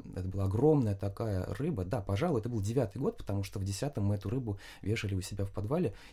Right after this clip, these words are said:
сделанная из, м, крафт-бумаги какой-то. Такая длинная-длинная рыбина. И она была раскадрована, в ней были какие-то на этих кадрах представлены фрагменты,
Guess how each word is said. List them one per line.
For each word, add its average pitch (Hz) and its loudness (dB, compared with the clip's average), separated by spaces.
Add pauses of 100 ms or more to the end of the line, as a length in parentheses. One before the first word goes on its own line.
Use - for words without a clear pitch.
(100)
сделанная 101 4
из, 95 0
м, 92 -2 (760)
крафт-бумаги 107 2
какой-то. 98 -2
Такая 87 -6
длинная-длинная 120 4
рыбина. 123 2 (540)
И 139 2
она 117 4
была 98 2
раскадрована, 101 0
в 85 -6
ней 101 0
были 92 -2
какие-то 92 -6
на 90 0
этих 90 -4
кадрах 104 -4
представлены 98 -2
фрагменты, 98 -2